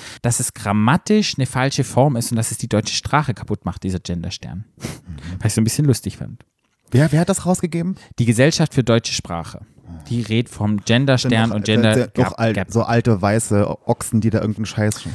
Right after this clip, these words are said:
Speaker 1: die
Speaker 2: labern.
Speaker 1: halt sagen, die deutsche Sprache leidet darunter. Das ist
Speaker 2: Ja.
Speaker 1: grammatial-, grammatikalisch falsch. Dachte ich genauso wie du, wo ich so dachte, so, „Hä?“
Speaker 2: Ja.
Speaker 1: Man probiert jetzt irgendwas zu ändern. Wir sind ja erst am Anfang. Kann sein, jetzt machen wir das noch so und man findet vielleicht, und man findet vielleicht in ein paar tausend Jahren oder schon in den nächsten zwanzig Jahren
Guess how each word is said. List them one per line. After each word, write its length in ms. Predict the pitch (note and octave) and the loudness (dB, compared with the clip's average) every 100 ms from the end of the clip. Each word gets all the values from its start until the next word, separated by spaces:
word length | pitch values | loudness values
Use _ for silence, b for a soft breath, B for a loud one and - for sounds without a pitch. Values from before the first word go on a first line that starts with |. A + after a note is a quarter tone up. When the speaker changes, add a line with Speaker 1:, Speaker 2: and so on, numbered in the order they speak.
| - | -4
Speaker 1:
die 40 | |
Speaker 2:
labern. 240 | G#2+ G#2+ A#2+ | 2 4 4
Speaker 1:
halt 120 | A#2 | 4
sagen, 180 | G#2+ A2+ | 4 2
die 80 | A2 | 2
deutsche 260 | G#2 - | 0 0
Sprache 360 | A2 - F#2 F#2+ | -4 -4 -4 -6
leidet 280 | E2 E2 E2+ | -10 -8 -8
darunter. 300 | F2 E2+ F2 | -6 -4 -2
Das 140 | G#2 | 0
ist 60 | F#2+ | 2
Speaker 2:
Ja. 60 | G2+ | 4
Speaker 1:
grammatial-, 680 | G2+ G2+ G2+ G#2 G#2 G#2+ G#2 | 6 6 6 6 4 2 0
grammatikalisch 580 | G#2 G2 G2 F2+ F#2 | -2 -4 -6 -8 -10
falsch. 220 | - F2+ - | -10 -8 0
Dachte 280 | B2+ - C#3 | 0 2 2
ich 80 | |
genauso 460 | - A#2 A#2+ D3 C3 | 2 2 4 2 2
wie 80 | A2+ | 0
du, 200 | B2 B2+ | 0 2
wo 80 | A2 | 0
ich 100 | - | 0
so 80 | G#2 | -4
dachte, 280 | G2+ - | -4 -4
so, 220 | F#2+ G2 F2 | -2 -2 -2
„Hä?“ 340 | - F#2+ B2+ C3 B E2+ | -8 -2 -2 -2 B -4
Speaker 2:
Ja. 60 | E2 | -2
Speaker 1:
Man 120 | F2 | 2
probiert 400 | A#2 - F#3+ - | 0 4 4 4
jetzt 160 | D3+ | 0
irgendwas 300 | B2 A#2+ A2+ | 2 0 -2
zu 60 | - | -2
ändern. 100 | A2 | 0
Wir 60 | A#2 | 2
sind 140 | D3 | 2
ja 80 | D3+ | 2
erst 140 | C3+ | 2
am 80 | F3 | 0
Anfang. 380 | C3 D#3+ - F#2+ | 0 -2 -2 -4
Kann 160 | A#2 A2+ | 0 2
sein, 160 | A#2 | 2
jetzt 220 | A#2 C#3 | 2 2
machen 200 | C3+ B2 B2 | 0 0 0
wir 60 | |
das 140 | A2+ - | 0 -2
noch 80 | |
so 220 | G#2+ C3 D#3 | 0 2 2
und 300 | - - A#2 | 0 -6 0
man 160 | A#2 | 2
findet 300 | - E3+ A3+ | 4 4 4
vielleicht, 420 | - G2 F#2 - - b b - | 0 -6 -6 -10 -20 b b 0
und 100 | A#2+ | 4
man 140 | A#2+ | 4
findet 260 | - F3+ A#3 | 4 2 4
vielleicht 280 | D#3 A2+ G#2+ | 2 2 2
in 60 | |
ein 40 | G#2 | 0
paar 300 | - F#2+ F#2+ | -2 -8 -10
tausend 760 | - G#2+ G#2 G2 F#2 - - - _ | -4 0 0 -2 -6 -8 -20 -20 _
Jahren 400 | F#2+ F2+ G2 G#2 | -2 0 2 2
oder 200 | F#2 F#2 | 2 -2
schon 140 | F#2 G2 | 0 0
in 140 | G2 | 2
den 100 | F#2+ | 2
nächsten 280 | F#2 A#2 G#2+ | 2 2 2
zwanzig 420 | - G#2+ A#2 B2 | 2 2 2 0
Jahren 260 | D#2+ E2+ | -2 -2